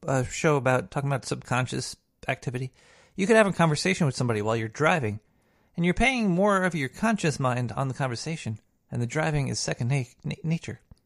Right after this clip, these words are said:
and you're just kinda going through it. It, it, it's really fascinating stuff.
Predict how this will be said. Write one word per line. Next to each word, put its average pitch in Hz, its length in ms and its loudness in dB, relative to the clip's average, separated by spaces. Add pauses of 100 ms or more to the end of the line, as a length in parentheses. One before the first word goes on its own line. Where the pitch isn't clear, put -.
(140)
and 120 180 -4
you're 127 80 -10
just - 160 -14
kinda 135 160 -2
going 120 220 -4
through 139 180 -10
it. 123 100 -12 (1500)
It, - 180 -12
it, - 300 0 (580)
it's - 220 -12
really 285 160 -2
fascinating 185 480 0
stuff. - 420 -10